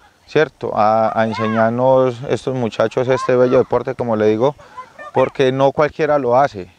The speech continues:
¿cierto? No cualquiera saca tiempo, eh, de voluntad para venir aquí a enseñarle a nuestros muchachos, a, a recrearlos un rato, a distraerlos de, de, de la vida cotidiana. Hay veces también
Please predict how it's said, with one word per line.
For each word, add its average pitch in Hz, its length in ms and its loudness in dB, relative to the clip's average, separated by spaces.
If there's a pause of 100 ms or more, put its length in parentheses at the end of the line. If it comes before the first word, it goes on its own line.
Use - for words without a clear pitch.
(220)
¿cierto? 127 360 -4
No 107 140 -4
cualquiera 120 500 0
saca 117 300 -2
tiempo, 123 640 0 (600)
eh, 120 120 2
de 120 100 4
voluntad 120 640 0
para 127 140 2
venir 113 340 -2
aquí 131 300 -2
a 127 100 4
enseñarle 117 420 -2
a - 20 0
nuestros 120 280 -6
muchachos, 107 640 -2
a, 104 160 2
a 110 160 0
recrearlos 107 720 0
un 120 140 -4
rato, 120 320 -2
a 117 80 -2
distraerlos 110 840 0 (420)
de, 117 360 4
de, 110 520 2 (720)
de 120 120 0
la 113 100 2
vida 113 240 2
cotidiana. 117 600 0
Hay 127 100 -2
veces 120 320 0
también 110 440 -4